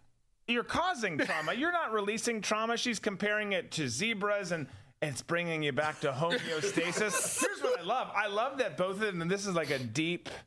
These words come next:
Speaker 1: <clears throat> conversation. It's like, "Yeah,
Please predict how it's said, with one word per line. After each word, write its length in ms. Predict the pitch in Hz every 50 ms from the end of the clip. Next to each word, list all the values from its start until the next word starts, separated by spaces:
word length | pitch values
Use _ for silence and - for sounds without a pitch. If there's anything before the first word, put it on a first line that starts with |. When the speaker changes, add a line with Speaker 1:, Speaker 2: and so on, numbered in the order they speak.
| - - - _ _ _ _ _ _ _ _ _ _ _ _ _ _ -
Speaker 1:
<clears throat> 400 | 175 180 196 220 208 180 147 113
conversation. 840 | - 180 175 170 165 160 156 143 - - 160 151 143 131 - 135 123
It's 240 | 117 117 110 - 135
like, 140 | 120 113 - -
"Yeah, 260 | 117 117 104 87